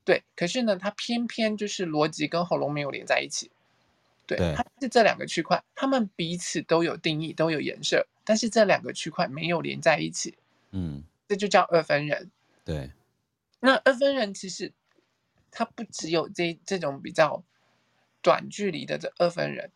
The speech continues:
Speaker 1: 那他也有可能比较远距离的二分人，例如说头部跟逻辑连在一起。
Speaker 2: 嗯。
Speaker 1: 然后情绪跟剑骨连在一起。
Speaker 2: 对。
Speaker 1: 那这时候他是就变得比较远了。
Speaker 2: 对。
Speaker 1: 对，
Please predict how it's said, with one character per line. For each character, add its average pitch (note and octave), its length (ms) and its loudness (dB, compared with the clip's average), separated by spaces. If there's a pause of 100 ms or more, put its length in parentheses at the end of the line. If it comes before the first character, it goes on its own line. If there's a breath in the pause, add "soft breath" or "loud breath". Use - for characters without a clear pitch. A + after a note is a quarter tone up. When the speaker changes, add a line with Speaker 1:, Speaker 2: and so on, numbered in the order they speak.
(120)
Speaker 1:
那 A3 200 0
他 G#3+ 160 -8
也 G3 80 -4
有 E3+ 140 -2
可 E3+ 160 -8
能 C#3+ 200 -6
比 - 120 -10
较 G#3+ 220 0
远 C#3 180 -6
距 E3 160 -6
离 C3+ 140 -8
的 - 140 -6
二 C#3 140 -2
分 C#3+ 160 -4
人， - 200 -6
例 G#3 140 0
如 E3+ 120 -2
说 E3+ 340 2
头 - 220 -4
部 G3 140 -2
跟 F#3 180 4
逻 D#3+ 160 0
辑 D3 180 -8
连 C#3+ 140 -12
在 D3+ 160 2
一 D3+ 60 -6
起。 - 240 -10 (400)
Speaker 2:
嗯。 F2+ 260 -8 (380)
Speaker 1:
然 E3 120 2
后 G3+ 220 4 (140)
情 F3 240 -4
绪 A3+ 180 -4
跟 F#3+ 160 2
剑 F#3 180 -2
骨 - 120 -10
连 B2+ 160 -8
在 D3 140 4
一 C#3+ 60 -4
起。 - 180 -8 (340)
Speaker 2:
对。 C#2 260 -6 (540)
Speaker 1:
那 - 140 4
这 G3+ 160 0
时 F#3+ 140 -4
候 F3 120 2
他 F#3+ 120 -4
是 F3 220 -4
就 E3+ 140 -2
变 D#3+ 200 -2
得 D#3 100 -4
比 - 120 -14
较 D#3 220 4
远 - 220 -6
了。 - 180 -8 (400)
Speaker 2:
对。 D2+ 260 -6 (400)
Speaker 1:
对， - 200 2